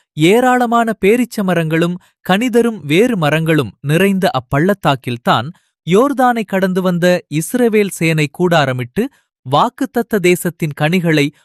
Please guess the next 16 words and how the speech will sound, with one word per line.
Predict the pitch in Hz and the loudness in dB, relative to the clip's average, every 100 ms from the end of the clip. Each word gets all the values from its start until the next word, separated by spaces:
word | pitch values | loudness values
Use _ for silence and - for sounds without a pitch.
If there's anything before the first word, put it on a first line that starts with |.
| _ | _
முதன்முதலில் | 135 151 220 202 151 139 127 120 - | -6 -2 0 0 -2 0 0 -2 -6
ருசி | 151 175 147 | -4 -4 -4
பார்த்தது. | 120 107 - 117 107 - _ _ _ _ _ _ _ - | -4 -4 -4 -6 -6 -10 _ _ _ _ _ _ _ -4
கானானியரின் | 196 240 285 277 254 226 214 214 202 | 0 2 0 -2 0 2 2 0 -4
சிலை | - 185 240 240 | -4 0 2 2
வழிபாட்டு | 226 208 196 180 170 | 2 2 0 -2 -2
முறைகளிலேயே | 156 185 170 156 147 147 147 143 - _ _ | 0 0 2 2 2 2 2 0 -6 _ _
அதிக | 233 202 269 247 - | -2 2 2 0 -2
சீர்கேடும் | 214 233 208 190 190 190 - 143 | -2 0 2 2 0 -4 -6 -2
இழிவானதுமான | 202 247 160 151 160 147 147 165 147 123 214 _ _ - | 0 0 2 0 0 -2 0 0 -2 -4 -6 _ _ -4
அஸ்தரோத் | 269 - 285 269 254 - - | -4 -2 0 2 0 -2 -4
தொழுகையின் | 175 185 180 175 175 | 0 0 0 0 -2
மையமாக | 147 131 160 220 220 226 220 | -2 -2 0 0 2 2 0
விளங்கிய | 165 156 156 147 156 156 156 - | 0 0 -2 0 2 2 0 -4
எரிகோவின் | 135 190 220 220 160 135 | 0 2 2 2 0 -4
சுவர்கள் | - 143 139 160 131 | -6 -4 -2 0 -2